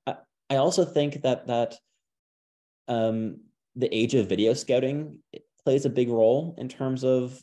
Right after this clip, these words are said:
of, of these different projections. Like, I think publicly, there's less of a bias in terms of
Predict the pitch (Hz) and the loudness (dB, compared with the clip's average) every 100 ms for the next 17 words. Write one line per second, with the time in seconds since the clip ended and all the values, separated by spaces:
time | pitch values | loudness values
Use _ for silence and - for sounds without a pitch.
0 | _ - 123 120 131 - 117 127 123 123 | _ -2 -2 -2 -6 -4 0 0 0 -4
1 | 120 113 - - 123 127 - - 104 - | -6 -2 -2 -2 -6 -6 -6 -2 0 0
2 | 117 127 123 - _ _ _ _ - 131 | -2 -2 -4 -8 _ _ _ _ 0 2
3 | 143 139 135 127 127 - - 113 107 104 | 2 2 2 0 -2 -6 0 0 0 0
4 | 101 - - 107 101 95 98 98 98 - | -2 -4 -8 -4 -2 0 2 2 0 -6
5 | 104 98 101 98 95 95 92 95 | -8 -10 -6 -4 0 0 0 -4